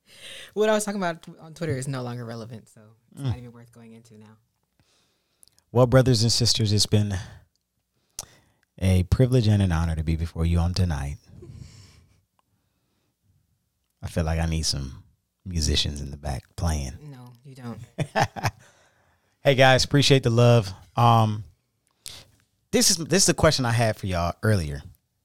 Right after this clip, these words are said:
Speaker 2: while I was driving, picking up the new flooring. Do you guys like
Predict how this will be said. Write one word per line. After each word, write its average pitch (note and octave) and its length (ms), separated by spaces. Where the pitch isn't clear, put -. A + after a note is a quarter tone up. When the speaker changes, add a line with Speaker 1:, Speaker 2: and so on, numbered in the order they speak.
Speaker 2:
while F#2 200
I E2+ 100
was D#2 160
driving, E2+ 360
picking F2+ 200
up E2 120
the F2 60
new E2 100
flooring. D2 340
Do A#2+ 100
you C3 80
guys A#2+ 260
like G2+ 380